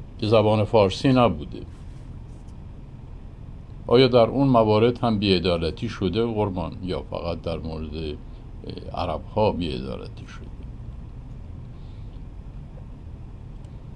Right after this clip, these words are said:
جناب عارف بصیر، اه،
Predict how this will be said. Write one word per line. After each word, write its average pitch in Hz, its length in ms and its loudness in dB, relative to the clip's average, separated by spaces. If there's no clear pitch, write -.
جناب 101 360 2
عارف 101 480 2
بصیر، 131 400 0
اه، - 20 -10